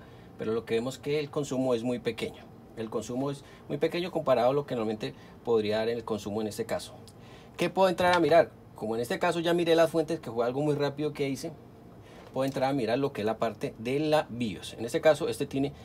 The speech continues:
el bios principal, esa es la que está en la parte superior, que es esta que está acá.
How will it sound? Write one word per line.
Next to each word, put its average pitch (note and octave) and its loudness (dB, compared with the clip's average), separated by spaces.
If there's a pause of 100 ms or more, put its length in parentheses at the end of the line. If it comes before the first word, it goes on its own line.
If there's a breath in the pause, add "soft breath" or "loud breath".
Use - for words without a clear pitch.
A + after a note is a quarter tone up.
(160 loud breath)
el G#2+ -2
bios B2+ -2
principal, D3 2
esa B2 -4
es B2 -4
la G2 -2
que - -12
está G#2+ -6
en A2 -2
la A#2 -4
parte B2+ 0
superior, D3 2
que A#2 -4
es A2 -4
esta A#2+ -4
que - -10
está C#3+ -2
acá. D3 0